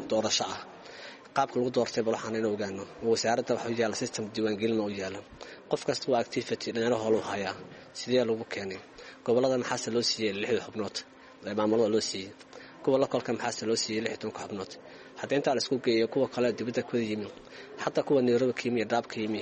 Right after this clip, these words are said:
waa dalkay ka baxsan yihiin. Tiradan ma laga reebay, bas lagu darayaa. Okay, haddii diaspora ay jirto xataa oo dibadda ay jirto, kuwa xafiisyada dowladda ka shaqeeya ayaga shaqaalaha ka mid ah. Hadda Cabdi Fataax Faysal ugu horeeya xataa isaga waxa waaye waa Ingiriis ku soo jeeda,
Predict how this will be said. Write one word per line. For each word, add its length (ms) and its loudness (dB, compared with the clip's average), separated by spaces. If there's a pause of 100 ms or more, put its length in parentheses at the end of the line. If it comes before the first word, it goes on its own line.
(160)
waa 120 -4
dalkay 220 -2
ka 100 -2
baxsan 280 -2
yihiin. 220 -6 (440)
Tiradan 320 2
ma 160 4
laga 140 2
reebay, 200 4
bas 140 -4
lagu 180 2
darayaa. 300 0 (480)
Okay, 260 0
haddii 260 2
diaspora 460 2
ay 140 2
jirto 340 -4
xataa 460 0
oo 160 0
dibadda 300 0
ay 80 4
jirto, 260 -6 (480)
kuwa 180 2
xafiisyada 400 2
dowladda 320 2
ka 120 -4
shaqeeya 500 2
ayaga 220 4
shaqaalaha 440 0
ka 100 -10
mid 140 -6
ah. 80 -10 (380)
Hadda 220 0
Cabdi 140 0
Fataax 160 0
Faysal 240 0
ugu 140 4
horeeya 280 4
xataa 240 -2
isaga 280 -2
waxa 260 -2
waaye 220 -2
waa 140 -4
Ingiriis 300 0
ku 80 -10
soo 120 -4
jeeda, 220 2